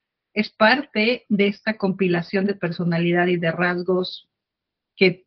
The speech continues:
pones en tus búsquedas. Y vas a, vas a ver lo que andas buscando y te va a estar flasheando cada momento lo que a lo mejor empezaste a buscar hace diez años, ¿no? Porque además tenemos un recuerdo y una huella de todo lo que hacemos.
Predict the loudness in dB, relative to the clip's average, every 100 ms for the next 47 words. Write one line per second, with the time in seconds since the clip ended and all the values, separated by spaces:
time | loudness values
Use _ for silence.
0 | _ 2 6 6 4 0 -12 -2 0 2
1 | 0 0 -2 -2 -4 -4 -10 _ 0 4
2 | 4 2 0 0 -2 0 0 2 0 0
3 | -2 -4 -6 0 2 2 -2 -4 -2 0
4 | -2 -2 -4 -4 -2 0 -2 -2 -4 -2
5 | -4 -2 -2 -2 -2 -4 -2 -2 -2 0
6 | 0 2 2 0 -2 -4 -6 -18 -8 -4
7 | 4 6 6 4 4 4 2 -2 -2 -2
8 | -2 0 0 0 -2 0 -2 0 -2 -4
9 | -2 -2 -6 _ _ _ -2 4 6 6
10 | 4 2 4 4 4 2 2 2 2 2
11 | 2 4 2 2 2 2 0 -2 -4 -2
12 | -2 -2 -4 -6 -4 -4 -6 -18